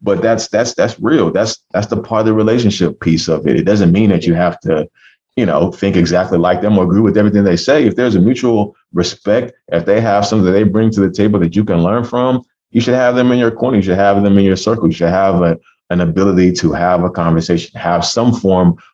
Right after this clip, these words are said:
of relationship, whatever that case that may be, man. So I, I hundred, one hundred percent agree with you. I hate the aspect of only associating yourself with people who think like you, look like you, all that, et cetera, and so on. So.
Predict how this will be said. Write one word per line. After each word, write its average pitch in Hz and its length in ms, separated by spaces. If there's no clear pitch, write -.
of 87 140
relationship, 85 580
whatever 85 400
that 78 200
case 85 240
that 85 140
may 82 160
be, 95 180
man. 80 220
So - 140
I, 85 280
I 76 160
hundred, 87 460
one 82 140
hundred 87 260
percent 82 380
agree 87 220
with 82 200
you. 80 140
I 80 80
hate 90 320
the 87 120
aspect 85 440
of 82 180
only 90 360
associating 82 680
yourself 82 420
with - 120
people 82 360
who 82 240
think 92 200
like 82 280
you, 82 200
look 87 180
like 87 300
you, 85 240
all 90 180
that, 85 160
et 80 100
cetera, 82 360
and 76 80
so 80 320
on. - 160
So. - 500